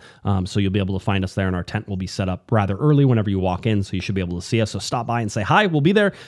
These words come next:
Uh, and then when the game starts, we're gonna go watch the game. And then as the game starts to wrap up, uh, Kevin and I <laughs> will,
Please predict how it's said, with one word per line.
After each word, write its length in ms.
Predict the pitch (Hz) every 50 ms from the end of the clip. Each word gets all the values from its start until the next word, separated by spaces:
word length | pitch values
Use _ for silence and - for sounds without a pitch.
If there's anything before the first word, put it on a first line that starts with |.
| - -
Uh, 40 | 131
and 140 | 123 120 117
then 100 | 135 139
when 100 | 139 127
the 60 | 120
game 200 | 110 123 135 147
starts, 300 | 139 - 156 143 139 -
we're 40 | 139
gonna 120 | 135 131 120
go 100 | 117 120
watch 240 | 120 101 98 -
the 60 | - 110
game. 220 | 123 135 147 160
And 80 | 147 117
then 100 | 107 110
as 80 | 98
the 80 | - 107
game 160 | 110 120 117
starts 240 | - - 120 110 -
to 80 | - 120
wrap 220 | 117 117 113 -
up, 220 | 135 131 131 - -
uh, 300 | 104 104 104 101 98 95
Kevin 320 | 95 - 117 107 104 101
and 80 | 98 110
I 20 | - -
<laughs> 60 | 180
will, 280 | 135 117 117 107 -